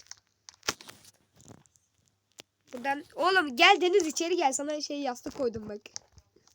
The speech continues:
<coughs> Bırak sediyi. Heh,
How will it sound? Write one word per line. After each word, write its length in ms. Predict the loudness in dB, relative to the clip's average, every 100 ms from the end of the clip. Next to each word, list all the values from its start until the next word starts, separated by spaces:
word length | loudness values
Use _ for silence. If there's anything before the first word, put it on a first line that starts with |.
| -20 -20 -20 -20 -20 -20 -20 -18 -10
<coughs> 120 | 0 0 0 _ -20 -20 _ _ _ _ _ _ _ _ -2
Bırak 240 | 0 0
sediyi. 460 | 0 0 0 -2 -2
Heh, 140 | -8